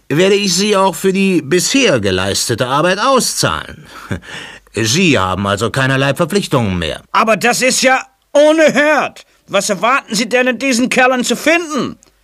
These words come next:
Speaker 2: Sie sind so gut wie nichts drin. Ich habe Ihnen ein sehr großzügiges Angebot gemacht. Ich werde es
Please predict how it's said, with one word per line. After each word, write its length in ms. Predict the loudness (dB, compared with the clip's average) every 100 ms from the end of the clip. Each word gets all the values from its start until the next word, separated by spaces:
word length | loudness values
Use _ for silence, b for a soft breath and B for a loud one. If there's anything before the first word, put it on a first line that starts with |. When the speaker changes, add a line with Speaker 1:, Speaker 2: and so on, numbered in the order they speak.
| _ _
Speaker 2:
Sie 140 | -6
sind 280 | -2 0 -2
so 340 | 0 2 2
gut 440 | 2 0 0 -2 -2
wie 360 | 0 2 0 B -2
nichts 300 | 0 0 -6
drin. 480 | 0 2 0 -4 -14 _ _ _ _ _ _
Ich 180 | -12 -2
habe 300 | 0 0 0
Ihnen 280 | 0 0 0
ein 220 | 0 -2 0
sehr 440 | 2 4 4 2
großzügiges 1120 | 2 2 4 0 -2 2 2 2 0 -2 -2
Angebot 640 | -2 0 -2 0 -2 0
gemacht. 480 | -4 -4 -6 -8 -20 b b b b -6
Ich 240 | -4 0
werde 320 | 0 2 2
es 420 | 0 0 -2 -6